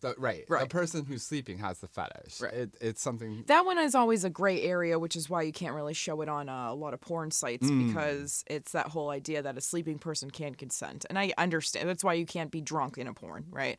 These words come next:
Speaker 1: Right.
Speaker 2: I understand all of these things, but at the same time, I can absolutely say, if within the next hour you wanna fuck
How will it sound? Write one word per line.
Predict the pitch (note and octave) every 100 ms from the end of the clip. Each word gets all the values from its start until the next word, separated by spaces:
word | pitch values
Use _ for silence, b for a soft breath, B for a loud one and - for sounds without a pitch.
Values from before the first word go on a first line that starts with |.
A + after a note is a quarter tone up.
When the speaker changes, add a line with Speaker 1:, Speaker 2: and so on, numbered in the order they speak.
| B
Speaker 1:
Right. | A#2+ G2+
Speaker 2:
I | G3
understand | A#3 F3+ - G#3 E3+
all | C3+ D#3
of | D3+
these | C#3+ C#3
things, | - G#2+ A2+ C3+
but | D#3 A2 - B B B
at | D#3
the | D#3+
same | D#3 D3+ B2+
time, | D3 A#2 A2+
I | C3
can | - -
absolutely | F#2+ - - F#2+ F#2+ - B2 A#2 D#3 b b b -
say, | - C#3+ B2+ B2+ A#2 -
if | D3+ -
within | D3 D#3+ C3+
the | D3+
next | D3 D3 -
hour | C#3+ C#3+ C#3+
you | D3
wanna | D3 B2
fuck | C#3 A#3+